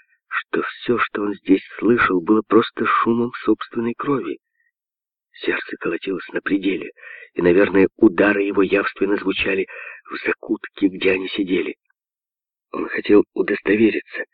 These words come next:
но Штрекер сидел неподвижно, прижавшись головой к стене и полуоткрыв рот. Опасаясь скрипа, Гашпорец не шелохнулся, а лишь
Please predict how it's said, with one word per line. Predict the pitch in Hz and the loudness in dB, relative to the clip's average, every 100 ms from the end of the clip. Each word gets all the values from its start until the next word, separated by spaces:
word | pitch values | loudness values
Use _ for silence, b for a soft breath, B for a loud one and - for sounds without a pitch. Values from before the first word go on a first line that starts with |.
| b b _ _ _ _ _ _ | b b _ _ _ _ _ _
но | 78 76 | -2 -2
Штрекер | - - 92 - - - B B - | 0 2 2 2 -4 -8 B B -10
сидел | - - 92 | -2 4 4
неподвижно, | 90 92 95 82 98 95 | 4 2 2 4 2 2
прижавшись | 90 87 87 90 - 87 | 0 0 2 2 0 -2
головой | - 95 90 92 | 0 2 4 2
к | - | 0
стене | - - 90 87 104 B B B B - | -10 -4 0 2 2 B B B B -6
и | 104 | -4
полуоткрыв | - 95 95 - 104 - | 2 4 4 2 -4 -2
рот. | 90 - - _ _ _ _ _ _ _ _ _ _ | -4 -4 -10 _ _ _ _ _ _ _ _ _ _
Опасаясь | - - - 87 - - | -6 -4 -2 -2 -4 -14
скрипа, | - 87 - - B B B _ _ - | -4 -2 0 -2 B B B _ _ -14
Гашпорец | - - - - - b _ _ _ | -6 -4 -4 -8 -10 b _ _ _
не | - 80 | -6 -4
шелохнулся, | - 85 - 85 87 - - - _ _ _ _ _ _ _ - | -4 -6 -6 -4 -4 -4 -12 -18 _ _ _ _ _ _ _ -14
а | - | -8
лишь | - | -6